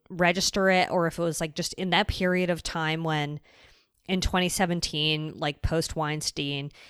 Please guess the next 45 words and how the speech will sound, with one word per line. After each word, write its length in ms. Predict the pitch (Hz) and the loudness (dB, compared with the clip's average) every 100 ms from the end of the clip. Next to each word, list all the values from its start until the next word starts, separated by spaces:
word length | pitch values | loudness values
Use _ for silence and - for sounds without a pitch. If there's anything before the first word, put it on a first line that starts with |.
| - | -6
even 240 | - 220 294 | 0 2 4
our 80 | 233 | 4
bad 280 | 180 170 | 4 4
boy 140 | 165 170 | 4 0
from 140 | 160 | -2
last 280 | 147 147 - | -4 -2 -2
week, 160 | 147 147 | -6 -6
Russell 260 | 139 170 | -6 -4
Simmons, 400 | - 156 151 147 | -4 -4 -4 -4
was, 160 | 151 143 | -6 -4
like, 160 | 143 151 | -6 -6
lumped 360 | 147 147 143 - | -4 -4 -6 -6
in 200 | 160 151 | -4 -2
that 360 | 143 143 - - - _ _ | -4 -4 -6 -12 -20 _ _
time 320 | - - 151 147 | -6 0 0 0
frame 380 | - 143 143 | -6 -4 -4
when 240 | 147 139 139 | -4 -6 -4
so 300 | - 180 170 | 0 4 4
many 180 | 170 165 | 2 0
people 460 | 170 - 160 147 | -2 -2 0 0
were 200 | 147 151 | -2 -2
coming 320 | - 165 147 | -2 -4 -4
forward 360 | 147 - 151 147 | -4 -2 0 0
with 120 | 147 | -2
accusations. 720 | 135 143 156 143 139 - 208 | -4 -6 -6 -6 -6 -4 -2
It 40 | 202 | 0
was 120 | 165 | 0
sort 200 | - 175 | 0 0
of 80 | 180 | 0
hard 240 | - 165 | 0 0
to 60 | 165 | -2
keep 200 | - 185 | -4 -6
track 440 | - 160 143 160 | -4 -2 -2 0
of 100 | 170 | -2
who 180 | - 170 | 0 -2
did 220 | 160 156 | 0 0
what 300 | 156 147 156 | 0 -2 -2
and 100 | 170 | -2
how 140 | 147 147 | -4 -4
many 340 | 147 147 156 | -4 -4 -4
and 140 | 147 143 | -6 -4
what 160 | 147 | -4
it 60 | 151 | -2
was 340 | 147 147 147 | 0 0 -2
and 220 | 139 135 | -4 -10